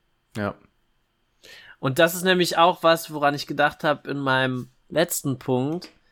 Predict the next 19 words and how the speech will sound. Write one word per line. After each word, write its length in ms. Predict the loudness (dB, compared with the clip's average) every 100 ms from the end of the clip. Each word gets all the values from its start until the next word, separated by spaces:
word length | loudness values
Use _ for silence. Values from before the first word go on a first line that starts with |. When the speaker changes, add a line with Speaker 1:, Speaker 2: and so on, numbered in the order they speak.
| _ _ -6
Speaker 2:
nämlich, 640 | -4 -2 -4 -6 -12 -16 _ _ _ _ _ _ _
und 200 | -12 -2
das 260 | 0 0 0
wäre, 340 | 2 4 2
soll, 200 | 2 2 2
hätte 220 | -2 -2
ich 140 | -4
ein 160 | -2 2
Ranking 340 | 0 0 -2
machen 240 | -2 -2 -2
müssen, 260 | -2 -2
wär's 200 | -2 -2
bei 100 | -2
mir 140 | -2 -4
tatsächlich 340 | -4 -4 -6
auf 120 | -8
Platz 240 | -6 -8 -4
eins 340 | -4 -4 -6
gewesen, 600 | -8 -4 -4 -4 -10 -12